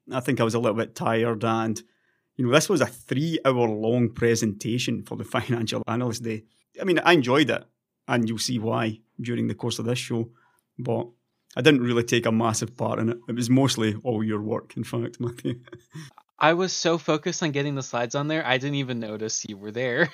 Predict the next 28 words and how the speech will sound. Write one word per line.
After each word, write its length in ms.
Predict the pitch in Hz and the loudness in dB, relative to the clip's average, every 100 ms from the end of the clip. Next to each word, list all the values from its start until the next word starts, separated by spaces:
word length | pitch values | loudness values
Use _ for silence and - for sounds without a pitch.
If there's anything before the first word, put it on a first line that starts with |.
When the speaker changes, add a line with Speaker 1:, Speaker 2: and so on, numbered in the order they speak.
| - | -6
Speaker 2:
<laughs> 120 | - | -4
I 120 | 160 | -2
didn't 240 | 151 180 165 | 0 0 -2
even 280 | 185 170 156 | -6 -4 -4
notice. 640 | 175 160 185 - - - _ _ - | -4 -4 -6 -8 -14 -18 _ _ -4
Speaker 1:
It 120 | 170 | 0
is 160 | 214 220 | 2 2
actually 320 | 269 - 226 | 0 0 0
quite 340 | - 190 180 110 | 2 0 0 2
difficult, 500 | 139 247 - 131 117 | 0 0 -2 -2 0
though, 100 | 117 | -2
because, 540 | 107 120 127 120 110 - _ _ | 0 -2 0 0 -2 -8 _ _
you 80 | 170 | 0
know, 220 | 151 143 _ _ - | 0 0 _ _ 0
when 100 | 185 | 4
you're 120 | 135 | 4
watching 400 | 127 185 - 220 | 4 2 2 0
something 400 | - 147 131 120 | 4 2 4 6
and 100 | 120 | 6
you're 80 | 113 | 4
trying 400 | - 123 131 123 | 2 4 4 4
to 100 | 117 | 2
live 480 | 110 117 117 107 | 4 4 4 0
blog 360 | 104 110 117 113 | -2 4 4 4
at 80 | - | 0
the 60 | |
same 340 | 101 117 113 107 | 0 2 0 0
time, 400 | - 123 101 | -2 0 0